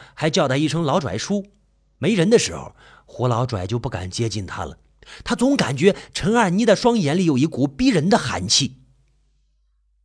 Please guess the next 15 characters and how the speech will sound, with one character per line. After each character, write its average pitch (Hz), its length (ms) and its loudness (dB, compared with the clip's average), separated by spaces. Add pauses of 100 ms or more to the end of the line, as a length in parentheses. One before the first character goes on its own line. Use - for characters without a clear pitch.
(2750)
高 196 200 4
贺 165 180 0
再 151 160 2
来 123 140 2
的 151 100 2
时 104 160 -4
候， - 280 -12 (220)
各 151 140 2
种 110 180 -4
机 143 220 -6
械 110 180 -4
均 123 220 -4
已 78 80 -8
到 82 180 -10
位。 85 220 -8